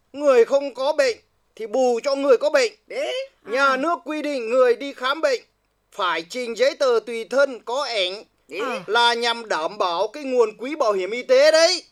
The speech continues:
Speaker 2: Đấy.
Speaker 1: Ờ, không bị lạm dụng này. Theo luật bảo hiểm y tế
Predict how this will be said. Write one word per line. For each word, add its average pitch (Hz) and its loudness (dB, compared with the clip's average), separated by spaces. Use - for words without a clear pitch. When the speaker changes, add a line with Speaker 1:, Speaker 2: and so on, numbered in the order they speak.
Speaker 2:
Đấy. 220 -14
Speaker 1:
Ờ, 170 0
không 339 2
bị 349 0
lạm 277 0
dụng 247 -2
này. 214 -2
Theo 302 4
luật 277 4
bảo 202 2
hiểm 185 0
y 285 -6
tế 311 4